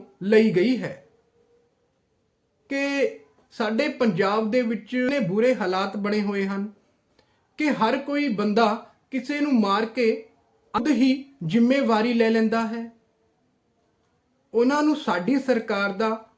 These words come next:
ਬਿਲਕੁਲ ਵੀ ਡਰ ਨਹੀਂ। ਆਉਣ ਵਾਲੇ ਸਮੇਂ ਦੇ ਵਿੱਚ ਕਿਹੋ ਜਿਹਾ ਮਾਹੌਲ ਹੁੰਦਾ ਜਾ ਰਿਹਾ ਹੈ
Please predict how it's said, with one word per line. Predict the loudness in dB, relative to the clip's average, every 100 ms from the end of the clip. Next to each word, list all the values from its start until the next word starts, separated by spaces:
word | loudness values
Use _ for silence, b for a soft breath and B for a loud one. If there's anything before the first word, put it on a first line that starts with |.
| -8
ਬਿਲਕੁਲ | -4 -2 -2 -4
ਵੀ | -2 0
ਡਰ | 0 0 0
ਨਹੀਂ। | 0 -2 -6 -12 _ _ _ _ _ _ _ _ _ _ _ _
ਆਉਣ | -4 -2 0
ਵਾਲੇ | 0 2 0
ਸਮੇਂ | 0 -4 -2 -2
ਦੇ | -2
ਵਿੱਚ | -4 -6 -10
ਕਿਹੋ | -6 -4 -4 -4
ਜਿਹਾ | -4 -4 -2
ਮਾਹੌਲ | -2 -2 -2 -2
ਹੁੰਦਾ | -4 -4 -4 -4
ਜਾ | -4 -4
ਰਿਹਾ | -4 -4 -4
ਹੈ | -4 -6 -8